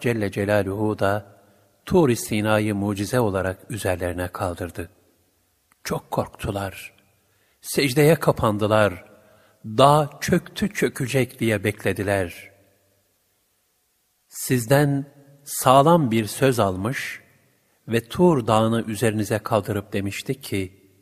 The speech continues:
"Size verdiğimizi kuvvetle tutun. Onda bulunanları daima hatırlayın.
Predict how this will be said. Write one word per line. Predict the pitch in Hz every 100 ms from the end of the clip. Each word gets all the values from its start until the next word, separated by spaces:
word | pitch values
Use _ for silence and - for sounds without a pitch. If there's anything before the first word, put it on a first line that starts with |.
| _ _ _ _ _ _ _ _ _
"Size | - - 143 165 160
verdiğimizi | 127 117 120 120 113 120
kuvvetle | - 107 110 - 101
tutun. | 107 - 92 85 80 _ _ _ _ _ _ _ _ _
Onda | 123 143 175 147
bulunanları | 139 135 135 139 139 123
daima | 123 131 104 98 98 -
hatırlayın. | 104 104 90 101 95 90 85